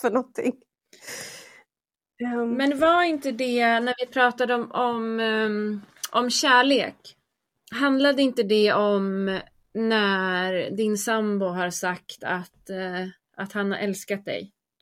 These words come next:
Speaker 2: Och så plötsligt så, eh,
Speaker 1: Jo,
Speaker 2: förstod
Speaker 1: så
Speaker 2: du
Speaker 1: var det.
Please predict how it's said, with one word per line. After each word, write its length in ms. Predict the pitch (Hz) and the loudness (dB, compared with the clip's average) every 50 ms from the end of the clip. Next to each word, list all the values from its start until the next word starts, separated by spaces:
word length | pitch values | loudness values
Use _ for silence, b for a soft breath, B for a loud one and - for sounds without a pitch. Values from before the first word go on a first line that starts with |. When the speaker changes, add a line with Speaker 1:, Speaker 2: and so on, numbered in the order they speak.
| _ _ | _ _
Speaker 2:
Och 100 | - 202 | -8 -6
så 120 | 202 214 208 | -4 -6 -8
plötsligt 580 | - - 220 202 202 - - - 202 196 202 | -4 -4 -4 -4 -4 -10 -6 -6 -6 -6 -6
så, 360 | - - - 196 180 175 175 175 170 170 170 170 - _ _ _ _ _ _ _ _ _ _ _ - | -8 -8 -6 -4 -4 -2 -2 -2 -2 -2 -4 -6 -8 _ _ _ _ _ _ _ _ _ _ _ -12
eh, 480 | - 180 180 175 175 175 170 170 220 220 | -10 -8 -6 -6 -6 -6 -6 -4 -2 2
Speaker 1:
Jo, 300 | 269 269 262 247 240 220 | 2 4 4 2 2 0
Speaker 2:
förstod 420 | 214 214 240 262 240 233 220 202 | 0 0 0 0 2 0 0 0
Speaker 1:
så 220 | 185 170 254 226 214 | 0 0 2 2 2
Speaker 2:
du 60 | 170 | 2
Speaker 1:
var 160 | 175 190 - 156 | 2 0 0 0
det. 160 | - 190 | -4 -6